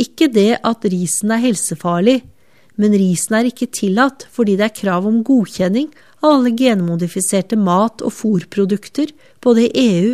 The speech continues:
og i Norge. Og denne risen er per dato ikke godkjent,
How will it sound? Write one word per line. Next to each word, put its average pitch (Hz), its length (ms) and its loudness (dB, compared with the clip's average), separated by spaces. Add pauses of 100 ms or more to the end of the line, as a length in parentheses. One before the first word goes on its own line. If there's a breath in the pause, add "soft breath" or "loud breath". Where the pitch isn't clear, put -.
og 233 180 2
i 262 80 4
Norge. 180 420 0 (760 soft breath)
Og 196 160 0
denne 247 400 4
risen 208 400 -2
er 202 160 0
per 202 240 -2
dato 165 400 -2
ikke 214 320 -6
godkjent, 226 560 -4